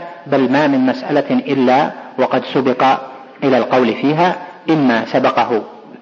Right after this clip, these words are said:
جمهور أو سبقه كثير أو سبقه قلة، المهم أنه لا يفترع المسائل افتراعاً، وإنما يتابع من قبله ولا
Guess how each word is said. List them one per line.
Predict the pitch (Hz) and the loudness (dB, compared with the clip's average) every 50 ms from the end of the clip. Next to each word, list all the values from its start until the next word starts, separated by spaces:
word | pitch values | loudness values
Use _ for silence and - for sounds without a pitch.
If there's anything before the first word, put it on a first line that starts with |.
| - | -4
جمهور | 135 120 117 98 143 143 160 190 180 160 - - - - - - 151 | -4 -4 -2 -2 0 2 2 2 0 -2 -8 -12 -16 -14 -6 -2 0
أو | 151 139 | 2 2
سبقه | 139 143 127 127 127 - 131 123 120 127 123 123 127 - - - - - - - | 2 0 0 0 0 0 0 0 0 0 0 0 -2 -8 -18 -20 -20 -20 -16 -8
كثير | - 139 120 123 139 143 147 156 160 156 - - - - - - - | -4 -4 -2 0 2 2 2 2 2 -2 -6 -14 -16 -16 -8 -2 0
أو | 160 143 139 135 135 - | 2 2 2 0 0 -2
سبقه | 139 - 127 120 - 123 117 120 113 | -2 -2 -2 -2 -2 -2 0 0 -2
قلة، | 104 - 139 143 160 175 185 175 - - - - - - - | 0 0 2 2 4 2 2 0 -4 -10 -14 -16 -10 -4 -2
المهم | 143 143 135 135 147 156 143 127 - | 0 2 2 0 0 0 -2 -2 0
أنه | 127 123 131 139 135 143 151 160 - - - - - - | 0 0 0 0 0 0 0 0 -2 -4 -8 -12 -4 0
لا | 139 143 147 143 | 2 4 4 4
يفترع | 131 - - - 147 131 127 117 117 | 2 0 0 0 2 4 4 4 2
المسائل | 120 117 117 117 - - 131 127 123 117 117 | 2 0 0 -2 0 0 0 0 2 0 -2
افتراعاً، | 113 - - - 113 123 131 135 143 165 - - - - - - - | -2 -4 -4 -2 0 2 2 2 0 -2 -2 -4 -10 -16 -12 -6 -2
وإنما | 143 135 127 139 139 135 127 123 123 123 127 127 123 - | -2 0 0 0 0 2 2 2 2 2 2 0 -2 -2
يتابع | 127 113 110 - 131 127 123 123 113 117 | -4 -2 0 0 2 2 2 2 0 0
من | 117 117 113 | -2 -2 -2
قبله | 113 - 131 127 123 123 117 120 123 127 123 123 - - - - | 0 0 0 2 2 2 2 2 2 0 0 -4 -10 -12 -4 0
ولا | 120 123 123 123 120 120 123 | 2 2 4 4 4 2 0